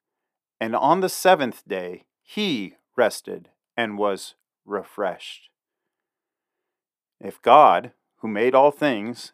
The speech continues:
and needs no rest, he neither sleeps nor slumbers, Isaiah says, if he took a day of rest for refreshment,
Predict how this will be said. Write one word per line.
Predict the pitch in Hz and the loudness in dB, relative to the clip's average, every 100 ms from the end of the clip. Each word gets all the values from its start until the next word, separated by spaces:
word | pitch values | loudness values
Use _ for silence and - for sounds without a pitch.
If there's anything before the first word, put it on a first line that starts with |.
| - | -10
and | 117 104 | -8 -6
needs | 117 160 160 139 | -2 -2 -4 -8
no | 127 139 151 156 147 _ _ _ - | 2 6 6 2 -4 _ _ _ 0
rest, | 135 135 95 - - - _ _ _ | 4 4 2 -2 -14 -20 _ _ _
he | - 123 | -10 -4
neither | 127 131 120 | -2 0 -2
sleeps | - 160 180 - 135 | -2 -4 -4 -6 -2
nor | 127 | -2
slumbers, | 120 - 156 147 101 95 | -2 0 2 2 -2 -4
Isaiah | 98 95 95 92 | -4 -6 -8 -10
says, | - 101 95 - _ _ _ | -10 -10 -10 -16 _ _ _
if | - - | -16 -12
he | 196 | -12
took | 185 - 202 202 | -10 -2 0 0
a | 117 | -2
day | 98 95 | 0 -2
of | 87 | -4
rest | 92 - - - _ _ _ _ _ _ | -8 -10 -16 -20 _ _ _ _ _ _
for | 123 104 | -6 -4
refreshment, | 104 - 147 - 98 87 | -4 4 2 2 -10 -18